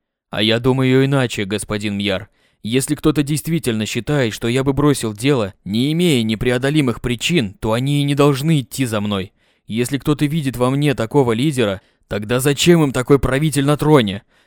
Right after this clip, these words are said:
Многие погибнут за то, чтобы я получил корону. Так что должно стоять за их смертями? Сомнение или безусловная вера? Уже сын Рая может стать достойным императором.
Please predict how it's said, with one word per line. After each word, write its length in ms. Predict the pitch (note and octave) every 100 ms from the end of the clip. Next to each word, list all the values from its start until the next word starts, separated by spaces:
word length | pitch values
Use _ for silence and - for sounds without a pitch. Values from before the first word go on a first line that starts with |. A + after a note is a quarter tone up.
| _
Многие 500 | A2 D#3 E3 B2 A#2
погибнут 540 | A#2+ B2+ C#3+ C#3 C#3
за 140 | B2 C3
то, 220 | F3+ D#3+
чтобы 320 | - D#3 D3+
я 120 | D#3
получил 440 | D#3 D3 C#3+ C#3+ B2+
корону. 500 | C3 C3+ A#2+ G2+ F#2+ _
Так 160 | - -
что 180 | - G3
должно 380 | F#3+ D#3+ F#3
стоять 340 | D3+ D3 C#3+ B2+
за 80 | C#3
их 120 | C3
смертями? 640 | C#3+ C#3+ - D3+ A2 F#2+ - _
Сомнение 760 | - A#2 A#2+ D3+ F#3+ C#3 G#2+ F#2+
или 240 | D3 E3
безусловная 680 | D#3 D#3 D#3+ F3 E3+ D#3+ F3
вера? 400 | D#3 B2 G2+ G2 _ _ _ _
Уже 320 | A#2 C3 D#3+
сын 300 | D3 D#3+ D3
Рая 360 | C#3+ D#3+ C3 A2
может 300 | A#2 A#2+ B2
стать 220 | D3 C#3
достойным 540 | C3 B2+ D3+ C#3+ C#3+
императором. 640 | C#3+ D3 D#3 B2 G#2 F#2+